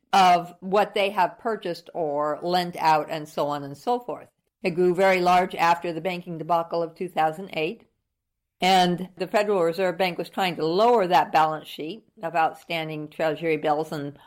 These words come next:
mortgage-backed securities and so on that they have bought from banks to keep the banks solvent. Now, there's another area that you need to know about. After the banking debacle of two thousand eight, when so many banks went under and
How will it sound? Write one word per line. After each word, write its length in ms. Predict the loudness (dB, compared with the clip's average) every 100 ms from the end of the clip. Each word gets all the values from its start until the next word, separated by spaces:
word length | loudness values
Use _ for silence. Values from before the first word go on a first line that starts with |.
| -4
mortgage-backed 760 | 2 4 2 -2 2 2 0
securities 600 | -8 -4 -2 0 -2 -6
and 100 | -10
so 260 | -4 -2 -2
on 160 | -2 -4
that 160 | -4
they 140 | -2 0
have 240 | 0 2
bought 280 | 4 4 2
from 180 | -8 -6
banks 440 | -4 -4 -6 -14
to 100 | -20
keep 340 | -14 -12 -10 -10
the 100 | -10
banks 580 | -6 -6 -6 -12 -20 _ _
solvent. 920 | _ -2 2 4 2 0 -4 -8 _ _ _ _ _ _ _ _ _ _ _ _ _ _
Now, 380 | 2 2 2 -4 _ _ _ _
there's 180 | -4 0
another 280 | 2 4 4
area 400 | 6 6 4 2
that 240 | -2 -4
you 40 | -6
need 180 | -6 -6
to 60 |
know 180 | -4 -4
about. 320 | -2 -4 -6 _ _ _ _ _ _ _ _ _ _ _ 2
After 340 | 4 4 2
the 100 | 2
banking 400 | 2 2 0 0
debacle 460 | 0 2 2 2 -2
of 120 | -4
two 200 | -6 -2
thousand 380 | 2 2 0 -4
eight, 260 | -2 -2
when 140 | -4 -6
so 260 | -2 -2
many 220 | 0 -4
banks 400 | 0 0 0 -4
went 200 | -4 -4
under 560 | 0 0 0 0 -2 -4
and 520 | -4 -2 -2 -4 -6